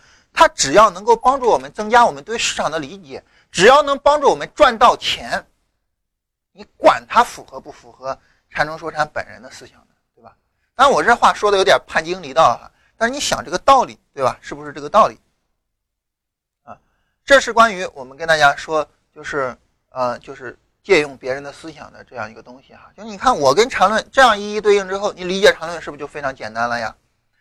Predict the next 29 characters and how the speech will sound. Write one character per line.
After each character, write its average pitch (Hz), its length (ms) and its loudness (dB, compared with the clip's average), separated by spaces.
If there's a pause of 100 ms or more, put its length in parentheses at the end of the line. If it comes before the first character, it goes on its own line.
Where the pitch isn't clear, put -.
(140)
那 - 120 -4
反 175 200 2
过 208 80 2
来， 202 120 4
你 190 100 -12
理 208 140 -4
解 233 100 4
我 147 180 2
这 127 60 -6
些 160 100 -6
东 170 160 -10
西， 165 120 -18
是 - 120 -8
不 233 120 -2
是 254 60 0
也 135 120 -2
能 127 200 -12
利 208 120 -10
用 180 180 -8
你 120 120 -20
过 - 200 -4
去 190 160 -6
的 151 80 0
经 175 200 -18
验 170 120 -6
去 139 140 -16
理 131 160 -20
解 170 80 -4
呀？ 117 240 0